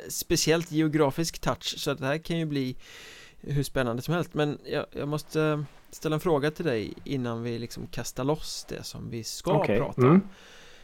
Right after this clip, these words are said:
Speaker 2: Mm.
Speaker 1: Blev du sådär överjordiskt arg och förbannad när Yasin vann, eh, P tre Guldpriser?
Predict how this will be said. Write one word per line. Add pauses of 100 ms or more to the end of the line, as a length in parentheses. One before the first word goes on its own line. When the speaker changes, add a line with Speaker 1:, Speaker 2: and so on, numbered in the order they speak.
(180)
Speaker 2:
Mm. (560)
Speaker 1:
Blev
du
sådär (140)
överjordiskt
arg
och (120)
förbannad
när
Yasin
vann,
eh,
P
tre
Guldpriser?